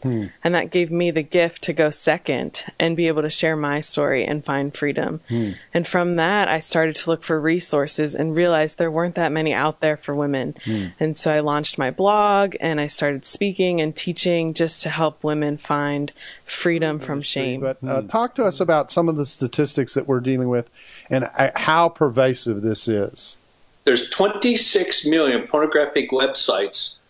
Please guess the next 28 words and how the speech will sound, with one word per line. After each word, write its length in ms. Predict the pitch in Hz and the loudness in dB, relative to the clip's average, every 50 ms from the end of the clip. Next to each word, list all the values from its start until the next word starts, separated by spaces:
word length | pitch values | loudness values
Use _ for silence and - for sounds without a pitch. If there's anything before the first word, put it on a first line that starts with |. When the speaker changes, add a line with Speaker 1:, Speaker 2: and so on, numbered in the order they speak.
| _ _ | _ _
Speaker 4:
one 480 | - 117 123 147 165 196 226 254 254 247 | -2 0 0 2 2 0 0 -2 -4 -6
click 340 | - - - 196 190 - - | -4 -2 -2 -2 -2 0 -2
away 340 | 190 170 165 160 139 113 - | -2 0 2 2 0 0 -2
from 180 | - 123 117 | -4 -6 -2
right 240 | 120 143 160 165 160 | 0 0 0 0 -2
here 140 | 165 165 165 | -4 -4 -2
in 60 | 151 | -2
my 140 | 147 143 139 | 0 0 0
living 320 | 139 143 135 135 127 104 | 0 0 0 -2 -4 -2
room, 300 | 101 104 98 98 98 120 - _ - - - _ _ _ - | -2 -2 -2 -2 -4 -6 -12 _ -20 -20 -20 _ _ _ -2
two 280 | - 214 254 262 247 | 0 0 0 -2 -6
point 440 | - - - 214 208 220 220 214 - - | -10 -4 -2 0 0 0 -2 -4 -6 -6
three 600 | - - - 180 196 202 196 202 220 220 214 - _ _ _ 123 | -4 -2 0 0 0 0 0 -2 -2 -4 -6 -12 _ _ _ -2
billion 460 | 123 160 175 180 180 180 175 170 170 | 0 2 2 2 2 0 0 -2 -4
pages. 760 | 165 - - - 151 139 127 123 - 113 107 - - - - - _ _ _ - - - - - - _ | -6 -6 -4 -2 -2 -2 -2 -4 -6 -8 -6 -6 -6 -8 -10 -14 _ _ _ -20 -20 -20 -20 -20 -20 _
Just 360 | - - 175 151 - - 156 139 | 0 0 0 0 0 -4 -6 -2
one 340 | 143 180 233 262 294 311 | 0 0 2 2 2 2
of 180 | 285 202 - - | 0 -2 -2 -4
twenty-six 720 | - - 220 240 262 285 269 - - - 233 240 233 - - | -4 -2 0 0 0 0 0 0 2 0 0 0 -2 -2 -2
billion 380 | 190 190 190 190 190 185 180 | 0 0 0 0 0 0 0
sites, 420 | - - - 185 135 127 123 - - | 0 0 2 2 2 0 0 -2 -2
just 340 | - 180 214 202 - - 185 | 0 0 0 0 -2 -4 -2
one, 300 | 190 208 190 151 110 - - - _ _ _ _ _ _ _ _ _ _ _ _ _ _ _ _ _ _ _ _ _ _ _ - | 0 2 2 0 -2 -4 -8 -18 _ _ _ _ _ _ _ _ _ _ _ _ _ _ _ _ _ _ _ _ _ _ _ -6
last 460 | - 123 135 170 226 262 254 - - - | 0 2 2 4 4 2 0 -2 -2 0
year 260 | 233 190 147 131 123 | 0 2 2 2 2
had 260 | 143 135 131 - - | 0 0 0 -2 -4
twenty-three 1400 | - - 220 254 254 - - 285 302 311 330 - - - - - 220 226 233 226 226 233 240 262 277 - _ _ _ _ - _ _ _ | -2 0 0 0 -2 -4 -2 -2 -2 -2 -2 -4 -6 -6 -4 -2 0 0 0 2 0 0 0 -2 -4 -6 _ _ _ _ -20 _ _ _
billion 640 | 220 277 302 285 - - 139 135 135 139 135 135 | 2 2 4 2 2 0 0 0 -2 -2 -4 -6